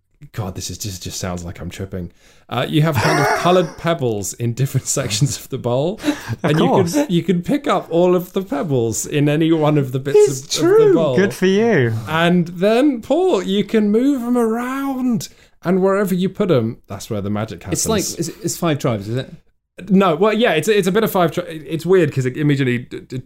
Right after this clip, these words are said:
Speaker 1: showed me things that later would be used by Five Tribes. Uh, appa-, it's, uh, it's a Mancala system. I'm actually gonna try and describe it now. You have a,
Speaker 2: Okay.
Speaker 1: a bowl that's divided into six segments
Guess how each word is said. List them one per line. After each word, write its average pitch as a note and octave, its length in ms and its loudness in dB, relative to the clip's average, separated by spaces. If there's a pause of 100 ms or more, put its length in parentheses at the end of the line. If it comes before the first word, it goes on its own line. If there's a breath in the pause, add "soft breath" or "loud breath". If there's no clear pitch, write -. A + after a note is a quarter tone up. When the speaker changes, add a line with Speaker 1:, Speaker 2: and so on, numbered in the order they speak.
Speaker 1:
showed B2 320 0
me A#2 100 -2
things G#2 280 -4
that - 120 -10
later A#2+ 300 -2
would G#2+ 100 -6
be G#2+ 80 -4
used G2+ 220 -4
by G2+ 100 -6
Five G2 240 -6
Tribes. F#2 460 -8
Uh, G2 100 -20 (160)
appa-, A#2+ 260 -8
it's, - 380 -10
uh, C3 160 -8 (320 soft breath)
it's D3+ 160 -2
a E3+ 60 2
Mancala B2 380 -2
system. G2 220 -10 (440 soft breath)
I'm D3+ 80 2
actually G3 200 2
gonna F3+ 120 2
try E3+ 100 2
and D3+ 80 2
describe B2 220 0
it - 20 -6
now. F#2+ 240 -8
You C3 240 -2
have C3 240 0
a, - 20 4
Speaker 2:
Okay. A#2+ 300 0
Speaker 1:
a C#3 80 -4
bowl F3 300 4
that's E3 140 -4
divided B2 220 -2
into G2+ 140 -4
six C#3+ 240 -8
segments B2+ 460 -4